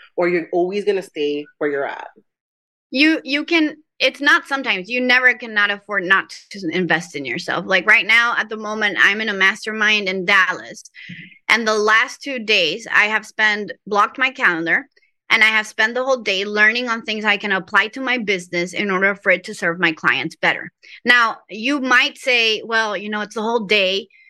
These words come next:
Speaker 2: I should be doing other things, networking, finding more clients. I don't wanna do that if I don't have the best service. And so investing in myself in this way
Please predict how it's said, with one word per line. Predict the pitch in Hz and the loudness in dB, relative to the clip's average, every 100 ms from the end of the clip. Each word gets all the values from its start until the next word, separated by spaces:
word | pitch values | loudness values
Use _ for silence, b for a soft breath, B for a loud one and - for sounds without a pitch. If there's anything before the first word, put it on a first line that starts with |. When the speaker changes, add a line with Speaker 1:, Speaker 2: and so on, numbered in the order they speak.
| b - | b 0
Speaker 2:
I | 214 | 0
should | - 226 196 | -2 -8 -2
be | 226 226 220 208 - 175 | 2 2 2 -2 -6 -6
doing | 208 208 202 | -4 -2 0
other | 202 214 | 2 0
things, | 247 247 220 202 190 | 0 0 0 -4 -4
networking, | 202 233 165 202 185 196 185 180 | 0 2 2 -4 -2 -2 -2 0
finding | 185 185 202 214 | 2 2 0 -2
more | 202 202 202 | 2 4 4
clients. | 175 247 254 196 - | 2 2 4 2 0
I | 214 | 2
don't | 285 320 | 4 4
wanna | 294 262 208 | 2 0 -2
do | 254 | -2
that | 339 247 | 0 0
if | 208 208 | 2 2
I | 214 | 2
don't | 214 | -2
have | 233 226 226 | 0 0 0
the | 214 | -10
best | 180 196 240 - | -4 2 2 0
service. | 285 240 190 - - B B B - | 0 0 0 -14 -18 B B B -2
And | 233 | 0
so | 240 240 226 | 2 2 2
investing | - 247 226 214 240 285 311 294 | -2 -4 -4 0 0 0 -4 -2
in | 262 | 0
myself | 240 254 240 233 | -2 -2 -2 -2
in | 220 | -2
this | 208 247 311 | -2 -2 -2
way | 330 349 | -2 -2